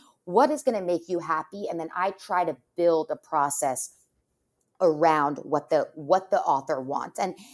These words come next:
and for some of my clients, you know, they might need help writing their book. They might not be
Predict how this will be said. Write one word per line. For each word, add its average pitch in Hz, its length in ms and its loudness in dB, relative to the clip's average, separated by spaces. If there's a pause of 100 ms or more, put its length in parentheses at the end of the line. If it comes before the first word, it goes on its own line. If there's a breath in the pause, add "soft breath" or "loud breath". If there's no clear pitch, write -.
(160 loud breath)
and 190 160 0
for 208 100 -4
some 247 280 0
of 277 100 -2
my 175 140 2
clients, 151 680 -2 (220 soft breath)
you 208 100 -2
know, 170 240 4 (380)
they 202 120 4
might 214 180 0
need 233 140 2
help 262 240 2
writing 147 260 2
their 139 140 -2
book. - 240 -6 (100)
They 208 120 2
might 233 260 -4
not 214 300 -6
be 220 360 -4